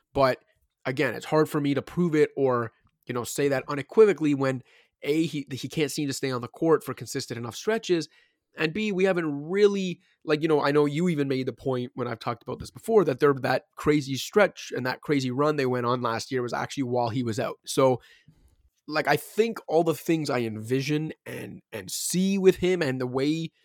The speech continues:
he is that connective piece with Hawks, I think it's all valid and, like, I think it would play out if he could stay on the court, but there's no <laughs> actual evidence of it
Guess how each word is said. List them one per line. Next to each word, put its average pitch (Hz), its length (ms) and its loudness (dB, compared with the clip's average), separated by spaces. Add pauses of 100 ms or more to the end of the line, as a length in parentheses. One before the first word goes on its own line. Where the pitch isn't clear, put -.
he 156 120 -12
is 147 200 -2
that 156 160 0
connective 156 320 -4
piece 170 160 -8
with 165 80 -6
Hawks, 175 160 -2
I - 80 -4
think 233 240 -2
it's 233 100 -2
all 165 160 6
valid 151 460 4
and, 127 100 -2
like, 123 220 -8 (340)
I 156 80 -2
think 214 240 -2
it 190 120 0
would 175 320 4
play 139 220 -2
out 131 120 2
if 127 80 -6
he 131 80 -8
could - 100 -8
stay 135 140 -2
on 127 80 -4
the 127 80 -6
court, 139 260 2
but 147 140 2
there's 139 160 0
no 151 300 4
<laughs> - 40 -6
actual 139 580 0
evidence 135 440 -2
of 120 100 -6
it 98 160 -6